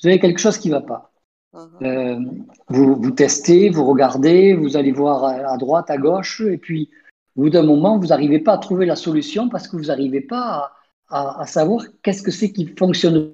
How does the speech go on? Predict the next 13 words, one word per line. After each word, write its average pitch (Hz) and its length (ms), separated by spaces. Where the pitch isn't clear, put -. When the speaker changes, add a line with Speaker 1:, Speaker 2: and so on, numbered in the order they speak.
Speaker 1:
pas 143 120
chez - 180
vous, 156 240
qui 165 160
fait 185 200
que 185 80
vous 147 180
êtes 147 220
toujours 208 260
fatigué, 143 500
toujours 214 260
fatigué. 147 460
Alors, 196 480